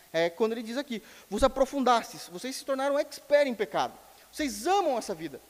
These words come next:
e isso exige o juízo. Eu tô passando rápido aqui porque a gente já pregou sobre isso.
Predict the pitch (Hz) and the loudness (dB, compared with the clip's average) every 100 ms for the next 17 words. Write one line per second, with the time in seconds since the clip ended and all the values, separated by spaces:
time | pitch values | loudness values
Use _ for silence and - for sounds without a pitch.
0 | - - - 311 226 - 311 302 254 180 | -20 -16 -4 -2 -2 -4 -2 0 -2 -4
1 | 165 170 - 202 277 277 175 - 160 220 | -6 -8 -6 -4 0 0 -2 -6 -10 -8
2 | 202 190 220 175 185 156 151 - 180 185 | -8 -8 -8 -6 -8 -10 -14 -12 -10 -8
3 | 190 190 175 202 185 120 - | -8 -8 -8 -10 -12 -16 -20